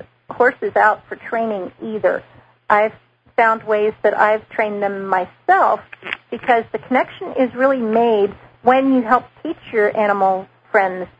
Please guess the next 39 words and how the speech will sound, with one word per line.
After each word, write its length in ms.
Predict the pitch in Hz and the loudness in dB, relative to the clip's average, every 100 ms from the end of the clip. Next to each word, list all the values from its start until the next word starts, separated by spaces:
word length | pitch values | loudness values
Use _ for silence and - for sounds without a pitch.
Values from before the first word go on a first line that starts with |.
| _ _ - _ - | _ _ -20 _ 0
things 340 | 233 208 202 - | 0 0 -2 0
and 200 | 214 226 | 2 2
when 160 | 240 | 2
you 80 | 233 | 0
help 320 | 226 240 - | 2 0 0
them 260 | 226 214 208 | 0 0 -2
understand 680 | 226 220 202 - 226 220 220 | -4 -2 -2 -2 -2 0 2
what 180 | 208 - | 0 0
you 80 | 214 | 0
want 180 | 220 220 | 0 0
in 100 | 202 | 0
your 120 | 202 | 2
life. 240 | 233 208 - - _ _ | 2 2 -6 -20 _ _
We 160 | 294 359 | -2 2
all 280 | 262 254 247 | 4 4 0
have 380 | 262 247 220 - | -2 0 0 -2
some 140 | 226 233 | -6 -2
type 240 | 233 220 | -2 -2
of 100 | 202 | -2
expectation 800 | 202 - - 190 - 240 - 202 | -2 -2 -6 -4 -2 -4 -4 -2
of 180 | 196 196 | 0 2
what 220 | 208 - | 0 0
we 100 | 220 | -4
would 140 | 202 | 0
like 220 | 190 190 185 | 2 0 0
our 100 | 180 | 0
life 240 | 190 240 - - | 0 -2 -6 -8
to 80 | |
be 320 | 190 196 180 170 | -4 -4 -4 -4
like. 320 | 202 233 190 - - _ _ _ _ _ | 0 2 2 -4 -16 _ _ _ _ _
And 400 | 214 202 196 196 - _ | -2 0 0 -4 -12 _
a 80 | - | -4
place 240 | - 269 - | 0 0 0
that 80 | 262 | 0
I 100 | 240 | 0
find 320 | - 240 233 | 0 -2 0
a 40 | 208 | 2
lot 260 | 220 | 2
of 80 | 240 | 2